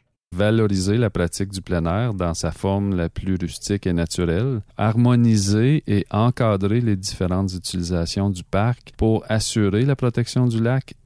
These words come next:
et du milieu environnant, euh, sensibiliser et éduquer aussi les utilisateurs du parc, euh, pour développer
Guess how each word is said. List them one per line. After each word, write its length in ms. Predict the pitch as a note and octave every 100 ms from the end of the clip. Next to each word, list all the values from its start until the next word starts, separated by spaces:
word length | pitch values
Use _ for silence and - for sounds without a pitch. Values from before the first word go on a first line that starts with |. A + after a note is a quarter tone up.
| -
et 180 | C#3
du 140 | B2 G#2
milieu 400 | F#2 F2+ F#2+ G2
environnant, 600 | F2+ F2+ E2+ D#2+ E2+ B2 A#2 -
euh, 100 | E2
sensibiliser 1000 | - C#3 C#3+ C3+ A#2+ A#2 A2 C#3 D3+ B2
et 20 |
éduquer 480 | B2 A2 G#2+ B2+ C3+
aussi 320 | A#2 - B2+
les 200 | A#2 F#2+
utilisateurs 800 | F#2+ - G2 F2+ F2+ - F#2 G2
du 140 | F#2+
parc, 460 | - G2 G#2+ - F2+
euh, 140 | E2+ D#2
pour 200 | - G2+
développer 640 | F#2 G2 F#2 E2+ - A2